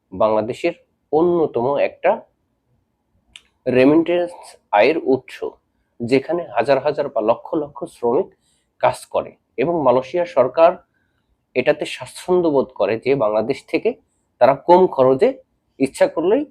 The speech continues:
শ্রমিক নিয়ে আসতে পারে। কিন্তু হঠাৎ দুহাজার চব্বিশ সালে বন্ধ হয়ে যাওয়া এই মালয়েশিয়ার কলিং ভিসা, এটা কি পুনরায় চালু হবে? আজকে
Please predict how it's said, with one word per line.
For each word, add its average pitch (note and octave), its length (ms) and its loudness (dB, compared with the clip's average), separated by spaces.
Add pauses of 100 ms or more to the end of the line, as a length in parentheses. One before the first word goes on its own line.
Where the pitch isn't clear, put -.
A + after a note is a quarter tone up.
(120)
শ্রমিক G#3 520 2
নিয়ে C3+ 220 6
আসতে A#2+ 180 -6
পারে। F2 220 -6 (120)
কিন্তু D3+ 260 0 (100)
হঠাৎ G#3 340 8 (520)
দুহাজার C#3 400 2 (120)
চব্বিশ C#3+ 460 0
সালে A#3 200 2 (400)
বন্ধ C3+ 420 2
হয়ে D#3 300 -2
যাওয়া C3 300 4 (180)
এই A#2+ 120 0
মালয়েশিয়ার C3 560 0 (120)
কলিং C3 320 0
ভিসা, C#3 300 -4 (540)
এটা A#2+ 240 0
কি E3+ 160 -2
পুনরায় D#3 520 0
চালু A#2+ 220 2
হবে? C#3 280 -6 (880)
আজকে - 380 0